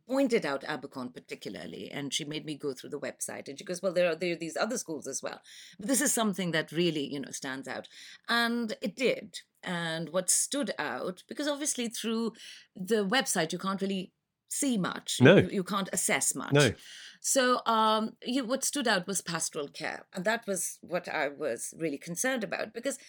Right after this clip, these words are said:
Speaker 1: academic, yes, of course. I mean, I am, if I may say so, I'm a, I'm a P H D from London School of Economics myself. Now, you know, academic is, you know, very important, academia,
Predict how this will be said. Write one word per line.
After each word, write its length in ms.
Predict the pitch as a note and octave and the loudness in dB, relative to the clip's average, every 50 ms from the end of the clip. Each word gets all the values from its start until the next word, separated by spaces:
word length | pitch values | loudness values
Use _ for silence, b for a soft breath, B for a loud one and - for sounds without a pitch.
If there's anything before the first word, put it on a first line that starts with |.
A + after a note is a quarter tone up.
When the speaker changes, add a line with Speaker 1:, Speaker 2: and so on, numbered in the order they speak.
| b b b b - | b b b b -4
Speaker 1:
academic, 640 | - C4 C4 C#4+ C#4+ A3 C4+ C4 B3 B3+ B3 - - | -4 -2 0 0 4 4 4 4 4 2 -2 -2 -6
yes, 220 | C#4 D4+ F#3 - A#3+ | -6 -4 -4 -4 -4
of 140 | A3+ - | -6 -8
course. 560 | - - C4 C4+ C4 G#3+ D#3 - - - - - | -14 -10 -4 -2 -2 -2 -2 -2 -4 -4 -6 -4
I 120 | - D#3 D#3+ | -6 -6 -6
mean, 200 | E3 D#3+ D#3+ - | -6 -6 -6 -4
I 260 | - E3+ E3 F3 F3 E3 - | -2 -2 0 0 -2 -2 -2
am, 240 | E3 E3 D#3+ E3 D#3 - | -4 -4 -4 -6 -6 -8
if 140 | - - | -8 -8
I 80 | D#3+ C#3+ | -6 -6
may 80 | C#3 C#3+ | -4 -4
say 140 | - E3+ | -4 -4
so, 120 | D3+ - D#3 - | -2 -4 -2 -2
I'm 240 | E3 E3 D#3+ D#3+ | -2 -4 -4 -4
a, 240 | D#3 D3+ D#3 D#3 D3 - - - | -4 -4 -6 -6 -8 -10 -8 -8
I'm 200 | C#3 C#3+ C#3+ C#3 | -6 -6 -6 -4
a 200 | C#3 C3 - - _ | -6 -6 -6 -6 _
P 140 | F#3+ F3 D#3 | -2 -2 -2
H 140 | D#3 - | -2 -4
D 120 | - D#3+ D3+ | -6 -6 -8
from 460 | - - D#3+ D3+ D3 D3+ D3 C3 - - _ _ - | -6 -6 -6 -4 -4 -4 -6 -8 -10 -12 _ _ -12
London 460 | B2+ - - D3 D3+ D3+ D3+ D3+ C#3+ | -12 -10 -8 -6 -6 -6 -6 -8 -8
School 180 | - - C#3+ | -8 -6 -6
of 80 | C#3+ C3 | -6 -6
Economics 460 | C#3 - D3 D3 C3+ B2+ C3+ B2+ - | -6 -6 -6 -6 -4 -6 -6 -6 -8
myself. 480 | C#3 B2+ B2+ - F3+ E3+ C3+ D#2 - B B B B B B B B | -8 -6 -6 -4 -2 -2 -2 -4 -6 B B B B B B B B
Now, 300 | G#3 A3 A3 A3 G3 F3+ - - | 0 2 2 2 2 -2 -4 -10
you 100 | - B2 | -14 -8
know, 100 | - F3+ - - | -8 -6 -4 -4
academic 560 | E3+ F3+ - G#3+ G3 A3 A3+ A3+ A3+ - A#3 | -4 -2 -2 2 2 4 4 2 0 0 -2
is, 480 | - - F#3 A3+ B3+ A#3 G3+ - F#3 F#3+ - - F#3 - - | -2 0 0 0 0 0 0 -2 -2 -4 -4 -6 -6 -8 -10
you 180 | - D#3+ E3+ D3+ | -8 -6 -4 -4
know, 120 | B2+ C3 | -4 -4
very 240 | C#3+ E3+ D3+ E3 E3 | -2 -2 -2 -2 -2
important, 640 | E3 D#3+ - - F#3 G3+ G#3 - E3+ D3+ C3 - - | -4 -6 -6 -6 -4 -4 -4 -4 -6 -6 -6 -6 -6
academia, 640 | - D3 - F3+ - F3 F#3+ D#3 C#3 - - D#3+ | -6 -4 -4 -2 -2 -2 -2 -2 -4 -4 -6 -10